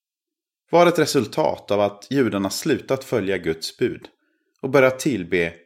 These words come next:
andra gudar. Se Andra krönikeboken sju, vers nitton till tjugotvå. Världens framtid blev därmed oviss på grund av folkets synd.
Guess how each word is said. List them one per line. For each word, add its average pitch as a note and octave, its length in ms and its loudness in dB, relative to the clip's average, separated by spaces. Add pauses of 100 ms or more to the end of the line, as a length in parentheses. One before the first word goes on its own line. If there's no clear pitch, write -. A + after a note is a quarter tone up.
andra A#2+ 340 0
gudar. A2+ 520 -6 (640)
Se F2 320 2 (380)
Andra G#2+ 320 2
krönikeboken E2+ 1080 -2
sju, G2 320 0 (600)
vers - 260 -4
nitton F#2 400 -6
till E2+ 120 -12
tjugotvå. A2+ 440 -12 (1400)
Världens C3+ 460 6
framtid G2 680 0
blev F2+ 500 0
därmed F2 460 2
oviss A#2 600 -8 (600)
på D#3 80 -2
grund E2 520 -6 (180)
av G#2+ 100 -2
folkets - 800 -10
synd. - 500 -14